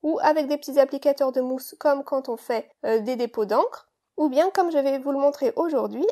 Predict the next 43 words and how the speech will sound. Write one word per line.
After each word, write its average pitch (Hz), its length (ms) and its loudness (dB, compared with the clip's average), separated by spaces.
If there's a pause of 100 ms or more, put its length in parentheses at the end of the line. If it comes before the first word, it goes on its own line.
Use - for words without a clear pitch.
avec 320 300 0
de 226 100 -2
l'eau 277 340 0
pour - 180 -10
faire 330 280 2
un 277 140 -6
genre 302 240 0
d'aquarelle 311 500 0 (140)
métallisée, 320 720 -4
puisqu'elles 285 400 2
ont 294 60 2
vraiment 294 280 0
de - 80 -4
très - 220 -6
très 302 160 0
belles 269 160 2
couleurs 294 300 2
avec 240 200 -4
de 214 140 -6
jolis 311 280 -4
reflets 277 300 -4
métalliques. - 540 -12 (240)
Regardez, 240 420 2
j'ai 226 140 -2
fait 269 100 0
un 254 140 0
essai 240 260 -2
sur 294 280 -4
un 285 100 -2
papier 262 240 -8
de - 60 -18
brouillon, 262 360 2
regardez 294 420 0
comme 247 200 -4
ça 220 160 -4
brille, 302 360 -4 (280)
tous 330 140 -6
ces 277 140 2
reflets, 269 460 2
c'est 247 100 -4
vraiment 311 280 -4
très 466 260 -2
joli. - 240 -4